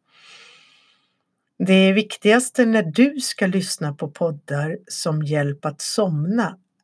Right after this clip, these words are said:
är att du laddar ner dem på den enhet du ska lyssna på,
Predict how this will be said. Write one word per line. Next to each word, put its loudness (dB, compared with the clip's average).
är 0
att -6
du -4
laddar 0
ner 4
dem -4
på -4
den 0
enhet -4
du -10
ska -6
lyssna -6
på, -8